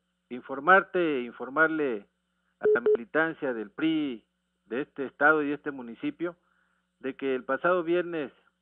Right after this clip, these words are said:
de la semana pasada, eh, el Tribunal Estatal Electoral resolvió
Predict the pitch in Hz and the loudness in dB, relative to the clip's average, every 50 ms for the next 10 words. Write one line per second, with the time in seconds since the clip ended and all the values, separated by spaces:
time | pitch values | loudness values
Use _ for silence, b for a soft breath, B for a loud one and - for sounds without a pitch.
0 | _ _ _ - 117 113 113 113 - 117 123 147 160 160 151 - - 120 107 - | _ _ _ -12 -12 -10 -10 -10 -12 -8 -4 -4 -2 -2 -2 -4 -4 -8 -4 0
1 | 143 147 156 165 180 - _ _ _ _ _ _ _ _ _ _ _ _ _ _ | -2 0 0 -2 -6 -8 _ _ _ _ _ _ _ _ _ _ _ _ _ _
2 | - - 110 113 113 113 117 117 113 113 113 110 _ _ _ _ _ _ _ - | -16 -12 -10 -10 -8 -8 -8 -8 -8 -8 -10 -10 _ _ _ _ _ _ _ -12
3 | - 117 117 - - 123 120 127 139 156 165 170 156 - - 120 - - 147 160 | -12 -12 -12 -12 -14 -12 -10 -4 -4 -2 -2 -2 -6 -6 -8 -10 -8 -6 -8 -6
4 | 160 156 143 131 117 - - - - 147 151 - 214 - 139 120 - 127 123 123 | -6 -8 -8 -8 -6 -2 0 2 2 4 4 2 2 0 -2 -10 -10 -14 -16 -12
5 | 131 147 160 165 170 165 | -8 -6 -4 -4 -4 -6